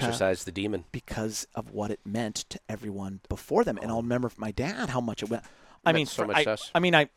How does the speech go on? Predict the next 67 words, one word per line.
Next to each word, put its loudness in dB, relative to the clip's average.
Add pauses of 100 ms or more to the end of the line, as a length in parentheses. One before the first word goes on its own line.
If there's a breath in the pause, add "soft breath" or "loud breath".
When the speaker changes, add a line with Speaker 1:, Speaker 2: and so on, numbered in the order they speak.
Speaker 2:
I 4
mean, 6
I 10
remember 6
beating -2
the -6
Celtics 4
and -2
how -2
great 0
it 2
was, 0
but 0
eighty-four 2
was -2
more -2
gut-wrenching -2
than 0
ever. 4
Like, 4 (240 loud breath)
the, 4 (140)
James 4
threw 2
the 4
ball 12
away 10
in -2
game -2
two 2
to 4
go 6
up 10
two 6
oh. 12
Like, 4
he -4
still 0
Speaker 1:
If -2
Speaker 2:
talks 6
Speaker 1:
Worthy 10
Speaker 2:
about 10
it. 4
Speaker 1:
didn't 2
Speaker 2:
He 8
Speaker 1:
pull 2
Rambis 2
back, 4
Rambis 0
woulda, 0
Speaker 2:
You 2
know, 10
you 2
know 8
what 8
I 8
Speaker 1:
and 8
Speaker 2:
asked 2
him? 8
Speaker 1:
McHale 6
woulda 0
been 0
Speaker 2:
You 0
know 6
what 6
I 6
asked 0
him? -6